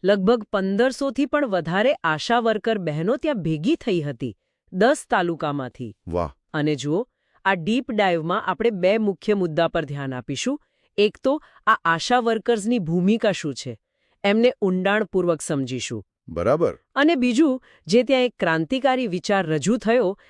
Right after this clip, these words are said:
Speaker 1: એનું વિશ્લેષણ કરીશું.
Speaker 2: કયો વિચાર?
Speaker 1: ભાવનગરને દિવ્યાંગતા ક્ષેત્રે આદર્શ જિલ્લો બનાવવાનો, જ્યાં એમ નિયમો કરતા માનવતા ઉપર હોય.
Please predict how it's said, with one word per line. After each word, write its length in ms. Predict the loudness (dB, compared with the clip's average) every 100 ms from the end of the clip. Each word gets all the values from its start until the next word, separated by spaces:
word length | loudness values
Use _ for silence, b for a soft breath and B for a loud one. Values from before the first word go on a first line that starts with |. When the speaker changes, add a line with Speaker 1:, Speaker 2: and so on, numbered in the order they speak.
| b
Speaker 1:
એનું 280 | 0 2 2
વિશ્લેષણ 580 | 0 -2 -2 -2 -2 -4
કરીશું. 500 | -2 -4 -6 -10 -14 _ -2
Speaker 2:
કયો 200 | 2 2
વિચાર? 400 | 0 -2 -4 -6 _ _ _ -10
Speaker 1:
ભાવનગરને 1000 | -2 2 4 4 2 2 0 0 0 -2
દિવ્યાંગતા 840 | -2 -4 -2 0 0 0 -2 -2
ક્ષેત્રે 580 | -4 -6 -6 -4 -2 -2 -4 0
આદર્શ 540 | 0 2 2 0 -4
જિલ્લો 360 | -4 -2 0 0
બનાવવાનો, 640 | 0 -4 -6 -6 -8 -10 b b b
જ્યાં 420 | 2 2 2 -2 b b -2
એમ 160 | 0 0
નિયમો 560 | 0 4 4 4 2
કરતા 380 | 2 0 2 0
માનવતા 680 | 0 -2 0 2 2 4 2
ઉપર 320 | 2 2 0
હોય. 300 | -2 -8